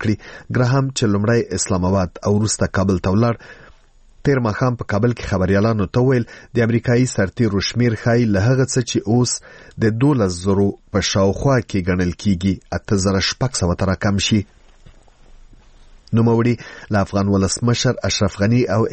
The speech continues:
اجرایي رئیس عبدالله عبدالله سره تر کتنې وروسته وویل، «دا مهال د افغان ځواکونو وړیا زیاته شوې او څومره چې د دوی وړتیا زیات-، زیاتیږي، په افغانستان کې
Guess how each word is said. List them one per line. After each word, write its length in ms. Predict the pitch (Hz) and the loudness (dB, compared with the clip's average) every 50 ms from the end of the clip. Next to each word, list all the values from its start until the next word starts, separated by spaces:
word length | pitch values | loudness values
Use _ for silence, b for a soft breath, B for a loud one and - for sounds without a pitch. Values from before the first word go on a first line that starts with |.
| 101 | -2
اجرایي 340 | 98 - 101 104 107 113 117 110 | -2 0 0 2 2 2 2 2
رئیس 260 | 117 117 117 - - - 98 | 2 0 0 -2 -4 -4 -6
عبدالله 340 | 95 92 90 101 104 107 104 - - 101 | -4 -4 -2 0 0 0 0 0 -2 -4
عبدالله 300 | 98 98 104 113 123 131 127 - | -4 -2 0 0 2 2 0 0
سره 160 | - 101 90 90 | -2 -2 -4 -4
تر 180 | - - 95 | -4 -4 -6
کتنې 460 | - - 98 90 - 104 98 98 98 95 - - | -4 -4 -4 -4 -2 0 0 0 0 0 -2 -2
وروسته 360 | 107 107 113 101 - - 117 | 0 0 0 0 0 0 0
وویل، 300 | 113 135 143 156 160 151 - B B B B B B B | 2 2 2 2 0 0 -2 B B B B B B B
«دا 80 | 117 113 | -2 0
مهال 280 | 117 107 113 117 117 | 0 2 0 0 0
د 80 | 107 104 90 | 0 0 -2
افغان 300 | 85 - 107 110 113 113 | -2 -2 0 0 0 0
ځواکونو 440 | 101 95 98 92 92 - 120 113 104 | 0 0 0 0 0 0 0 2 2
وړیا 280 | 92 90 90 104 107 107 95 92 | 2 2 2 2 2 2 0 0
زیاته 240 | 98 90 - - 95 | -2 -2 -2 -2 -2
شوې 300 | - - 139 139 123 101 B B B B B B | 0 0 2 2 0 0 B B B B B B
او 100 | 107 120 | -2 -2
څومره 320 | 117 - - 156 151 135 113 | 0 0 0 0 2 0 0
چې 160 | 95 - 107 95 90 | 0 0 0 0 0
د 140 | 98 92 92 | 0 0 2
دوی 120 | 107 104 | 2 2
وړتیا 440 | 98 92 90 90 87 - - 143 139 131 127 | 2 2 0 0 -2 -2 0 0 0 2 2
زیات-، 240 | 131 120 117 - _ - - 107 | 0 0 0 -4 _ -8 -4 -2
زیاتیږي، 440 | 107 107 - - 143 147 143 151 139 135 | 0 0 0 0 0 0 2 0 -2 0
په 60 | - 120 | -2 -2
افغانستان 500 | 92 - - 98 95 90 - - 131 131 135 - | -2 -2 -4 -4 -4 -4 -2 0 0 0 0 0
کې 100 | - 131 | 0 0